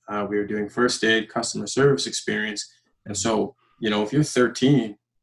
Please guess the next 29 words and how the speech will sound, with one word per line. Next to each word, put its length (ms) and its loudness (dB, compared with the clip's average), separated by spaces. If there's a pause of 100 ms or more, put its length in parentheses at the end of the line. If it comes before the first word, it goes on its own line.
and 160 -2
then 160 0
you 120 0
try 300 2
to, 80 -4
you 80 -6
start 280 0
going 220 -4
to 80 -4
work 200 -6
at 120 -4
fifteen, 320 -8
sixteen, 480 -4
you've 140 -2
got 260 -4
two, 220 0
three 260 0
years 260 0
of 180 -4 (120)
actual 400 -2
work 220 -4
experience 760 -6 (240)
working 340 -2
with 200 -4
real 240 0
people, 540 -2 (340)
um, 300 -4
with 100 -2
certificates, 800 -4